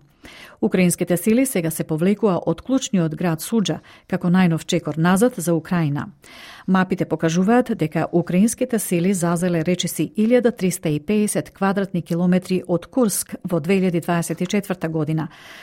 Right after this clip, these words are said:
Таа површина сега се чини дека е намалена на нешто повеќе од сто и десет квадратни километри. Но на почетокот на какви било преговори,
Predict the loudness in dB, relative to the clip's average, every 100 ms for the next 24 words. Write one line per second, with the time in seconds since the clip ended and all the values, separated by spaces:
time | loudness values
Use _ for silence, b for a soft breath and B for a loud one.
0 | B -2 0 0 0 0 2 2 4 2
1 | 0 -2 0 2 2 0 -2 -2 0 0
2 | 2 2 2 0 0 -2 -4 -4 -4 -2
3 | -4 -6 -4 -2 -2 -2 -4 -8 -6 -4
4 | -4 -6 -8 -4 0 0 0 -2 -10 -10
5 | B B B B 4 4 2 -2 -2 -4
6 | -4 -4 -2 -2 -2 -2 -2 -2 -2 0
7 | 2 2